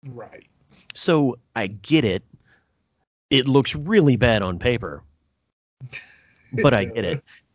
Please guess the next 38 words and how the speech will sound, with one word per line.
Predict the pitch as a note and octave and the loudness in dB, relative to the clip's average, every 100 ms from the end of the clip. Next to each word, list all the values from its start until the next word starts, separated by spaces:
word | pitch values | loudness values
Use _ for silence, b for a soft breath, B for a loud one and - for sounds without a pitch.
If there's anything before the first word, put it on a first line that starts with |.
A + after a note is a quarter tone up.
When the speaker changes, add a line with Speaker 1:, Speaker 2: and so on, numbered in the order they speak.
| _ _ - | _ _ -18
Speaker 1:
Uh, | A#2 | -12
w-, | C3 C3+ | -6 -6
w-, | A#2+ - D3+ - | -6 -4 -4 -4
w-, | B2+ A#2+ | -10 -10
one | - C3+ G3+ | 0 2 4
thing | D3+ A#2+ | 4 4
I'll | A2+ | 0
give | A2+ G2+ | -2 -2
the | G2+ F#2+ | 0 0
N | |
F | F2 - | -2 -2
L, | D#2+ F2+ | -2 -2
and | F#2 | 0
I | A#2 | 0
don't | C#3 | 2
know | B2 B2+ A#2+ | 6 6 6
if | A#2 | 4
this | A#2 | -2
is | G#2+ | -2
a | G#2+ | -6
positive | - C3 G#2+ F#2 - | -2 -2 -2 -6 -10
thing, | D#2 C#2+ _ | -12 -12 _
probably | - C#4 G#3 A2 G2+ | -4 0 0 0 -2
not, | F#2 C#2 - - b b b _ _ - | -4 -8 -12 -20 b b b _ _ -6
but | A#2+ A2 - b b | -4 -4 -6 b b
they | - G#2+ D#3+ | -2 4 6
have | G#3 | 6
stuck | - - G3+ G#3 | 2 -2 -2 -2
to | F#3 | -2
this | G3 | -2
schedule | - G3 E3 A2 G2 F#2+ b b | 0 -2 0 -2 -4 -6 b b
and | B2 A#2+ | -2 0
said, | - G#2 G2+ | 2 2 2
"Uh, | |
fuck | G2+ - - - | -2 0 2 2
your | E3 G3 | 0 2
Speaker 2:
<laughs> | |
Speaker 1:
team | F#3+ E3 A2+ F#2+ | 4 4 4 -2